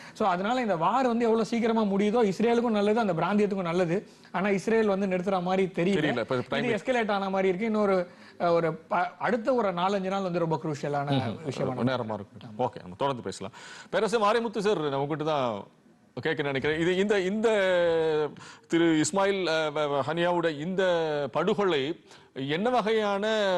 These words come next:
Speaker 2: வ-, வ-, சூழலை, இல்ல எதிர்வினை தாக்கத்தை, ஒரு மாற்றத்தை இந்த வ-, ஒரு அமைதி பேச்சுவார்த்தைக்கு உண்டான விஷயத்துல கொண்டு வரும்னு நீங்க நினைக்கிறீங்க சார்? நீங்க,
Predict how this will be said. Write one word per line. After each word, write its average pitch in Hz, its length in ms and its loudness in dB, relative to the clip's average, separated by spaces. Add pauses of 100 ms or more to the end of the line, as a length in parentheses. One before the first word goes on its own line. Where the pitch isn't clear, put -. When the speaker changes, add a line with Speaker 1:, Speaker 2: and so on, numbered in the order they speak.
(160)
Speaker 2:
வ-, 147 160 0
வ-, 131 340 -4
சூழலை, 190 500 2
இல்ல 160 300 0
எதிர்வினை 165 420 0
தாக்கத்தை, 151 480 -2
ஒரு 147 160 -2
மாற்றத்தை 160 760 0
இந்த 131 380 0
வ-, 120 140 -2 (340)
ஒரு 135 140 0
அமைதி 170 400 0
பேச்சுவார்த்தைக்கு 156 680 -2
உண்டான 156 380 -2
விஷயத்துல 143 380 0
கொண்டு 143 240 -2
வரும்னு 143 120 0
நீங்க 127 220 -2
நினைக்கிறீங்க 110 300 -2
சார்? 98 220 -6
நீங்க, 101 200 -8